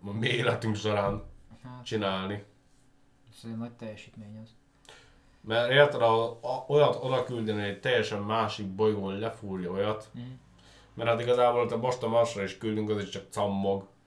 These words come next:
Speaker 2: Ja.
Speaker 1: meg izé repked ilyen pár méter vagy centiméter magasságban, nem is emlékszek. Tudod, a helikopter.
Speaker 2: Mhm. Ja, igen.
Speaker 1: De bár legalább repültünk másik bolygón,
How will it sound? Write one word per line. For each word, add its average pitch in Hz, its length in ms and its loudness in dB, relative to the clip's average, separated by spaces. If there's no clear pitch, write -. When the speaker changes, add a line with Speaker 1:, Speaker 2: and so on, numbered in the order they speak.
Speaker 2:
Ja. 127 100 -14
Speaker 1:
meg 92 180 -4
izé 101 640 -4
repked 104 500 -2
ilyen 92 440 -6
pár 98 340 2
méter 104 480 -6
vagy - 160 -16
centiméter 104 540 -6
magasságban, 107 480 -6
nem 98 80 -4
is 98 80 -8
emlékszek. 98 480 -10
Tudod, 107 180 -4
a 98 40 -2
helikopter. 113 600 -6
Speaker 2:
Mhm. 123 80 -12
Ja, 120 160 -8
igen. 107 200 -16
Speaker 1:
De 147 320 4
bár 117 180 6
legalább 104 400 4
repültünk 92 520 -2
másik 90 400 -2
bolygón, 98 420 2